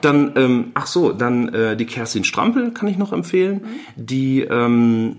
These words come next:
Speaker 1: mit ihrer Firma Hampel Strampel, die sind bei uns in den Räumlichkeiten und machen vormittags so Baby,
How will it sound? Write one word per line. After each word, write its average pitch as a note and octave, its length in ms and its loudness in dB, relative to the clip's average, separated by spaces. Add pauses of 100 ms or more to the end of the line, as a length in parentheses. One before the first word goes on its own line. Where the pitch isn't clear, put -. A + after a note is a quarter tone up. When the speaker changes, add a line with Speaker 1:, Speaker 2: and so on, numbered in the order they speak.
Speaker 1:
mit A#2 260 0
ihrer A#2 180 0
Firma B2+ 560 0
Hampel F#3+ 220 2
Strampel, D#3+ 500 0
die C3 300 -6
sind C#3 240 0
bei A#2 60 0
uns C#3+ 240 0
in C3 80 2
den A#2+ 60 2
Räumlichkeiten D#3 500 -2
und A#2+ 80 0
machen B2+ 180 -4
vormittags E3 800 -2
so C3 520 2
Baby, A2+ 680 -2